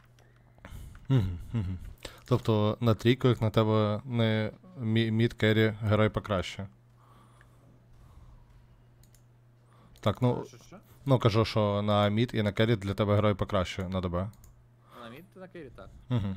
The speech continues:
Speaker 1: окей.
Speaker 2: В цілому, так.
Speaker 1: А, непоганий тут зараз смок, знайдуть Зевса, мінус Зевс. Мені найбільше от, і така, що мені особливо подобається в герої, що він може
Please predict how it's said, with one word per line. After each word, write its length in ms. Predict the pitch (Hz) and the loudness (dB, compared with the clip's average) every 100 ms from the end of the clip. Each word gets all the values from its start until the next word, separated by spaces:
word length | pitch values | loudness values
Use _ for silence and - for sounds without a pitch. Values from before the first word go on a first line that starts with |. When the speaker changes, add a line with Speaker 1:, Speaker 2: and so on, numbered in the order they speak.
| - | -8
Speaker 1:
окей. 280 | 113 - 98 | -10 -4 -6
Speaker 2:
В 60 | |
цілому, 220 | 110 139 135 - | -6 -16 -18 -20
так. 100 | - - - - - - - | -20 -20 -20 -20 -20 -20 -6
Speaker 1:
А, 420 | 110 104 101 101 | 0 2 2 0
непоганий 520 | 101 104 - 104 101 | 0 -2 0 0 2
тут 180 | 95 98 | -2 -4
зараз 220 | 98 98 | -2 -2
смок, 320 | - 147 170 104 | -2 -2 -2 -2
знайдуть 360 | 101 98 101 | -2 -2 -2
Зевса, 540 | 90 98 - 135 156 160 - - | -2 -4 2 2 0 -6 -14 -6
мінус 320 | 95 92 87 | -4 -2 -2
Зевс. 480 | 92 127 - - - - - - - | 0 0 -2 -10 -12 -18 -18 -10 4
Мені 120 | 151 | 6
найбільше 420 | 151 131 156 - | 8 6 4 6
от, 380 | 123 117 - - | 6 6 0 -4
і 480 | 107 104 104 104 101 107 - | 0 4 4 2 0 -2 -10
така, 520 | 127 - 104 101 98 98 - - | -10 0 4 6 4 2 -8 -12
що 160 | 139 117 | -2 2
мені 140 | 113 | 2
особливо 440 | 110 110 113 110 | 2 2 4 4
подобається 460 | 101 104 98 104 117 | 2 0 0 0 2
в 60 | 98 | 2
герої, 280 | 107 131 | 4 4
що 140 | 120 107 | 4 2
він 100 | 107 | 4
може 420 | 113 104 107 101 | 4 4 4 2